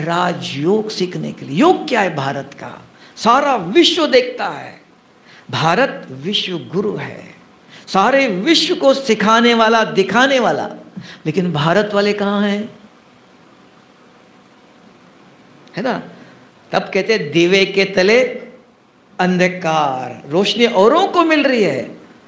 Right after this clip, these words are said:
दीपक के तले क्या होता है? अंधकार होता है।" इसलिए ऐसा नहीं होना चाहिए। तो हमारे जीवन में आध्यात्मिक ज्ञान कुछ नहीं है।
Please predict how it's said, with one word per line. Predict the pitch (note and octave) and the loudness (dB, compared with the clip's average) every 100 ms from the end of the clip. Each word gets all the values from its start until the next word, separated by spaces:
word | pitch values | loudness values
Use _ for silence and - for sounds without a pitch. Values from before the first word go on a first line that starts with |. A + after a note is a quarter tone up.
| - - - | -20 -18 -4
दीपक | C#3+ F#3+ G3 G3 G3+ | 0 2 2 0 -2
के | |
तले | G3 F#3+ F#3 | -2 2 2
क्या | F#3+ G#3 | 2 2
होता | G3+ - A#3+ | 0 2 -2
है? | A#3+ | 0
अंधकार | F#3+ F3 E3+ E3+ E3 E3 | 0 0 -2 -2 -2 -2
होता | D#3+ D3+ | -4 -6
है।" | B2+ | -6
इसलिए | D3+ D3 F3 F#3 - | -6 -6 -4 -4 -4
ऐसा | D3+ D3 D#3+ | -6 -4 -4
नहीं | C#3+ C#3+ E3+ | -4 -2 -2
होना | D3 C#3+ | -2 -4
चाहिए। | C#3+ D#3 G#3+ - - - - - | -4 0 0 -2 -10 -18 -20 -8
तो | A3 | -4
हमारे | E3 D#3 F#3 A3 | -2 -2 0 0
जीवन | D#3+ F3 F3+ | 0 -2 0
में | A3+ C4+ | -2 -2
आध्यात्मिक | E3+ C#3+ G3 A#3 A#3 C4 G3+ | -4 -6 -6 -6 -6 -10 -2
ज्ञान | A#3 A#3+ | -2 -2
कुछ | C4+ B3 C#4 | -8 -8 -8
नहीं | A3 | -8
है। | C#3+ G#2+ C#2 | -10 -14 -20